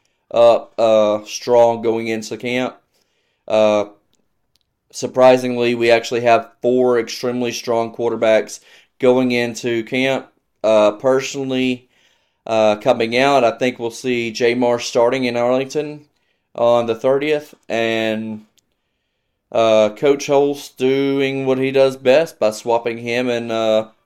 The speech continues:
Matt Corral out, uh, situationally. I also think we'll wind up keeping Jalen Morton as our emergency third, because I'd like to see Adrian Martinez stay on,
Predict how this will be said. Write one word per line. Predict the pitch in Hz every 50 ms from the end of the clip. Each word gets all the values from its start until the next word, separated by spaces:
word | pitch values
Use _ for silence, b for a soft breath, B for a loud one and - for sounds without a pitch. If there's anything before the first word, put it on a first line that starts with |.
| _ _
Matt | - 117 120 117 117 - - -
Corral | 127 117 117 113 117 120 117 117
out, | 120 123 127 127 - - b b b b b b b b b b b b
uh, | - - 113 113 113 110 110
situationally. | 107 - 139 131 131 - 123 120 120 - - - 117 110 110 110 113 - _ _ _ _ _ _ _ _ _ _ _ _ _ _ _ _ _ _ _ _ _
I | - 190
also | 156 151 147 151 - 139
think | 135 135 143 143 139 131 135
we'll | 131 120 120 117 110
wind | - 120 123 123 120 117
up | 117 107 -
keeping | - - 135 127 127 - 127 120 113 113 110
Jalen | 107 123 113 113 113 113 110 110
Morton | 110 110 113 117 - 156 147 98
as | 104 117 110 117
our | 117 110 107
emergency | 107 110 107 107 104 104 - - 113 104
third, | 104 - 113 113 123 131 131 135 135 131 - b b b b b b b b b b b b -
because | - 110 - 123 117 113 113 113 107
I'd | 104 110 110 110
like | 113 113 117 135 139 135
to | - 160
see | 156 - 156 143 139
Adrian | 131 135 135 139 143 139 139
Martinez | 135 131 131 - 147 143 139 139 139 139 135
stay | - 151 143 143 139
on, | 143 147 147 147 143 143 139 139